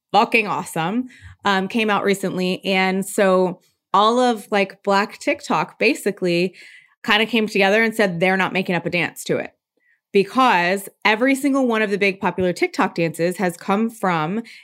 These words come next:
a dance that Black dancers and Black TikTok creators have done first, way fucking better. And then some cute little white girl like Addison Rae comes along and does some bastardized version of it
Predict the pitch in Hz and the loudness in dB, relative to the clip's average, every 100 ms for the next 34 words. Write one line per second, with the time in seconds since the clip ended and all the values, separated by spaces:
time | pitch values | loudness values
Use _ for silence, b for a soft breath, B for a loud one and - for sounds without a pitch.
0 | B 180 175 160 190 - - 156 160 - | B -4 -2 -2 -4 -6 -4 -2 -2 -6
1 | b b b _ - 170 175 180 - - | b b b _ -14 -2 0 0 -4 -20
2 | - 170 165 170 208 185 175 175 - 185 | -10 -4 -2 0 0 0 0 0 0 -4
3 | 175 - 170 160 165 196 220 - B B | -4 -4 -2 0 0 0 -4 -8 B B
4 | 185 175 170 165 190 170 - 339 262 247 | -2 0 0 2 2 0 0 2 4 2
5 | 247 - - _ _ - 147 180 214 208 | -2 -12 -16 _ _ -8 -2 2 2 2
6 | 202 190 175 160 247 240 175 240 247 B | 0 -2 -2 0 0 2 2 0 -4 B
7 | B - 202 196 190 190 - - 208 214 | B 0 0 2 0 0 -4 -2 0 0
8 | 254 226 214 196 220 226 190 185 180 156 | -2 -2 0 2 2 2 0 2 2 2
9 | 170 175 175 226 254 247 196 185 180 180 | 0 -2 -2 0 0 -2 -2 0 0 0
10 | 185 180 175 170 185 170 170 190 190 180 | 0 0 -2 -2 -4 -2 0 -2 -2 0
11 | 170 170 254 277 208 170 165 190 | 0 0 2 2 2 0 2 0